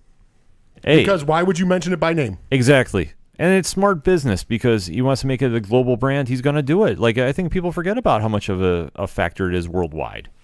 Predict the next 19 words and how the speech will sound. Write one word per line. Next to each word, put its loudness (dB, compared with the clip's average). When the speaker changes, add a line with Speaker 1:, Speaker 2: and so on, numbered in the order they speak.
Speaker 2:
Oh, -6
people -8
love -2
it -2
worldwide. -4
And, -2
Speaker 1:
Yeah. 4
Speaker 2:
uh, 4
we -2
see -4
that 0
every -2
time 0
they 0
go 2
to -4
a -2
different -6
country. -10